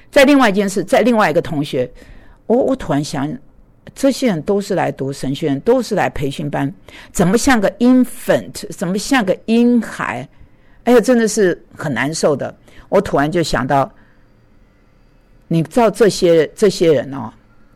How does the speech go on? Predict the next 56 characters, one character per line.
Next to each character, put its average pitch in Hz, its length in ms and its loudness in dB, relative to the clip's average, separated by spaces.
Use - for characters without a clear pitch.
呃， - 100 -4
你 156 100 0
信 254 280 2
也 175 120 4
好， 147 120 -2
你 123 120 -4
不 143 120 -8
信 147 220 -4
也 127 100 -2
好 131 160 -8
啊， - 220 -16
我 151 140 -4
是 185 140 -2
说 185 200 0
在 175 140 2
神 160 200 -6
面 143 160 -4
前， - 200 -12
我 - 60 -4
还 131 100 -2
真 196 380 2
的 170 80 4
是 139 140 -4
把 139 160 0
你 135 120 -2
当 143 200 0
我 117 100 -4
自 - 100 -12
己 131 120 -4
的 120 60 -4
孩 110 200 -8
子 131 140 -10
来 107 160 -8
带， 131 240 -4
当 190 180 2
我 143 100 4
自 - 240 -4
己 143 100 -8
的 117 100 -4
学 127 240 -4
生， 139 300 -4
我 151 140 0
的 170 120 0
接 196 260 2
班 185 180 2
人， 135 200 -4
这 - 140 0
样 160 140 2
的 127 200 -4
用 185 200 0
心 165 340 -4
去 - 160 -8
带， 170 280 0
去 240 140 -2
指 156 260 -4
责， 131 380 -4